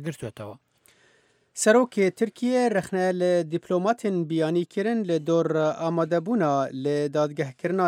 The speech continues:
Speaker 2: du rojnamavanên navdar ku diyar bû wekû piştgirî ji azadiya medya re li Tirkiye. Can Dündar û Er-, Erdem Gul roca înê derbasî dadgehê bûn bi tawana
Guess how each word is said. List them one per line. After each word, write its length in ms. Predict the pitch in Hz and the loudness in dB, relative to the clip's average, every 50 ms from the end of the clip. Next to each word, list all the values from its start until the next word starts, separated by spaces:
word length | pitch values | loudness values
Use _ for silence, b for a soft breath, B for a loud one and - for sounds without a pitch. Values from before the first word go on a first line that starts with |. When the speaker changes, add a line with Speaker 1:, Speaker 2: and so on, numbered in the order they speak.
| 160 147 | 0 0
Speaker 2:
du 60 | 175 175 175 | 0 0 2
rojnamavanên 680 | 170 160 143 160 156 156 160 151 160 180 185 185 180 180 175 | 0 0 0 -2 -2 -2 -2 0 0 0 2 2 2 2 2
navdar 380 | 175 175 170 170 170 208 208 165 151 147 147 147 - - | 0 0 0 0 0 0 2 2 2 0 0 -2 -4 -4
ku 140 | - 160 160 156 156 151 - b b b b b b b 151 | -2 0 2 2 2 0 -2 b b b b b b b 2
diyar 220 | 170 175 175 175 165 160 | 4 6 6 6 4 2
bû 60 | 180 175 175 | 2 4 4
wekû 200 | 175 - - 185 170 - | 2 2 0 -2 -4 -2
piştgirî 520 | - 180 - - - - 202 214 240 214 170 | -4 -6 -6 -6 -8 -6 -4 -2 -2 -2 -2
ji 160 | 135 165 147 | -2 -4 -4
azadiya 600 | - 147 143 143 151 151 147 143 175 175 170 165 | -2 -2 -2 -2 -2 -2 -2 -2 -2 0 0 0
medya 420 | 160 170 185 185 165 160 160 156 151 | 0 0 -2 -2 -2 -2 -2 0 0
re 200 | 156 151 147 151 | 0 0 0 0
li 140 | 156 151 143 | 0 -2 -2
Tirkiye. 640 | - - 202 165 - - 123 117 113 107 104 104 - b b b b b b b | -2 -4 -6 -6 -6 -6 -4 -4 -4 -4 -4 -8 -10 b b b b b b b
Can 420 | 147 151 151 156 156 156 156 151 | 0 0 2 2 2 0 0 0
Dündar 420 | 151 156 151 151 160 165 180 196 202 | 0 0 0 2 2 4 4 4 2
û 280 | 214 202 - - 151 147 147 - | 0 -4 -6 -6 -8 -8 -8 -8
Er-, 300 | - 160 165 160 151 147 - _ - | -8 -6 -6 -6 -6 -10 -16 _ -2
Erdem 420 | 147 143 147 147 143 180 226 220 165 135 123 120 | 0 0 0 2 2 0 2 2 2 0 -2 -2
Gul 420 | 131 151 170 185 190 190 - 151 | 0 0 0 0 0 -2 -2 0
roca 320 | 156 160 156 143 160 156 147 | 0 0 2 2 0 0 0
înê 320 | 151 196 202 180 156 143 | 0 -2 -2 -2 0 0
derbasî 440 | 147 139 139 139 151 143 - - 160 143 151 | 0 0 0 0 0 -2 -2 -4 -6 -2 -2
dadgehê 420 | 147 143 143 147 165 147 156 156 151 147 | -2 -2 -2 -4 -6 -4 -4 -4 -4 -2
bûn 180 | 165 180 190 190 196 190 - b b b b b b b | 0 0 0 0 -2 -6 -8 b b b b b b b
bi 60 | 165 | -6
tawana 500 | - - 175 175 175 190 196 190 190 180 | -2 0 2 2 4 4 2 2 2 0